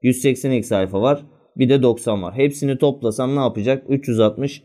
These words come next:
iki yüz yetmiş, pardon, üç yüz altmış, doksan daha,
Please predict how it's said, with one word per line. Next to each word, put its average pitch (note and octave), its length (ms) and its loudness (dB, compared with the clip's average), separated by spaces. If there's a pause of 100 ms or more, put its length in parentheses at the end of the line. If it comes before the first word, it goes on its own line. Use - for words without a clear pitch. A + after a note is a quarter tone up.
iki A2 280 0
yüz C#3 280 4
yetmiş, C3+ 720 -2 (640)
pardon, A#2 560 2
üç B2 240 -4
yüz A2+ 120 0
altmış, A2+ 540 0
doksan B2+ 500 0
daha, B2+ 380 0